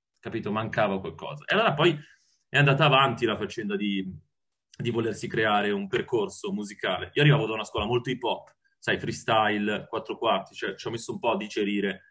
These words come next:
eh, la sonorità della trap. Però poi ho conosciuto altri ragazzi e marcabilmente da ricordare sicuramente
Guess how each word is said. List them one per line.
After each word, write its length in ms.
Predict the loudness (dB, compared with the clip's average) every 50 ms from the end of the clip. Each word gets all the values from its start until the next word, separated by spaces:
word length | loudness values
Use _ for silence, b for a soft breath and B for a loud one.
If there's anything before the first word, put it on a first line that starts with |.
| b b b b _ _ _ _
eh, 400 | -4 -2 0 0 2 0 0 -2
la 240 | -2 0 0 2 0
sonorità 760 | 0 -2 -4 -4 -2 -2 -2 -4 -2 -2 -4 -4 -4 -6 _
della 240 | -4 -4 -2 -2 -2 -6
trap. 260 | -8 -12 -14 -14 _ -4
Però 200 | -2 0 2 4
poi 160 | 4 4 4
ho 80 | 2
conosciuto 800 | 0 -2 -6 -6 -6 -8 -10 -4 -2 -2 0 0 0 -2 -4 b b b b b b b b b _ _ _ 0
altri 280 | 0 0 2 4 4
ragazzi 720 | 4 4 4 4 2 2 0 -2 -8 -8 -4 -4 -4 -4
e 460 | 0 2 2 2 2 0 -4 _ _ _ _ _ _ _
marcabilmente 760 | -6 -2 0 0 2 2 0 0 0 2 0 0 0 2 2
da 80 | 2 2
ricordare 840 | 0 2 0 -2 -2 0 0 2 2 4 2 2 0 -4 _ _ _ _ _ _
sicuramente 880 | _ -14 -8 -2 2 4 4 4 4 4 2 4 6 6 6 6 4 0